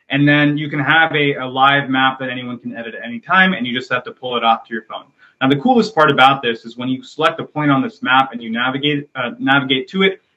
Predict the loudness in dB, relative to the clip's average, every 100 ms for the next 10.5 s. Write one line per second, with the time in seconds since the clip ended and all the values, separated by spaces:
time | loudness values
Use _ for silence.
0 | -2 2 6 6 6 4 2 -2 -2 -4
1 | -2 0 0 0 -2 -8 _ _ -10 -10
2 | -2 -2 2 2 2 2 0 -2 -2 0
3 | 0 0 -4 -10 -4 0 2 2 0 -6
4 | -4 -2 0 0 0 0 -2 -2 0 0
5 | 2 4 4 4 4 4 -2 -4 -6 -6
6 | -8 -6 -6 -6 -10 -10 -12 -10 -10 -12
7 | _ _ _ _ -10 -4 2 4 4 4
8 | 4 2 0 -10 _ -10 -2 -2 -2 2
9 | 2 2 -2 -2 2 0 0 0 0 2
10 | 4 6 4 0